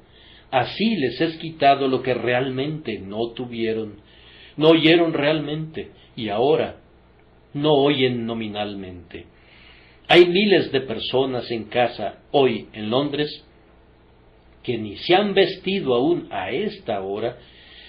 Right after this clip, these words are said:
a quienes les es quitado todo deseo de oír el Evangelio.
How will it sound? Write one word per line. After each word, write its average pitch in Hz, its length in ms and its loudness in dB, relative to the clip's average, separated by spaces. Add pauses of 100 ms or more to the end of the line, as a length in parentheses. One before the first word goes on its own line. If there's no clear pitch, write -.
(180)
a 175 120 6
quienes 175 380 8
les 131 200 -2
es - 180 -2
quitado 131 680 -2 (100)
todo 165 340 6
deseo 120 580 -4 (100)
de 127 160 0
oír 113 260 -2
el 107 120 -2
Evangelio. 95 580 -14